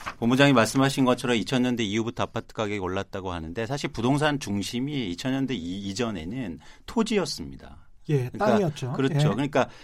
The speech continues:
Speaker 1: 예를 들어서 강남에 분양된 게 뭐 오 년밖에 안 되는데 강남의 가격 추세를 이루어질 수 없잖아요.
Speaker 2: 예.
Speaker 1: 그래서 저희가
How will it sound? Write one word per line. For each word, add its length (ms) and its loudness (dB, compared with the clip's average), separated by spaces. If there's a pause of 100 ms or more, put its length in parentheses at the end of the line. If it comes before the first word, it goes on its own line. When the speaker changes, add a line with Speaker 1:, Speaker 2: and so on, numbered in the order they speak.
(340)
Speaker 1:
예를 300 4
들어서 360 6
강남에 480 4
분양된 640 0
게 360 0
뭐 240 -2
오 80 4
년밖에 440 0
안 140 -2
되는데 220 -4
강남의 440 -2
가격 320 -4
추세를 520 -4
이루어질 340 -2
수 160 -8
없잖아요. 580 -8
Speaker 2:
예. 300 2
Speaker 1:
그래서 280 -2
저희가 480 0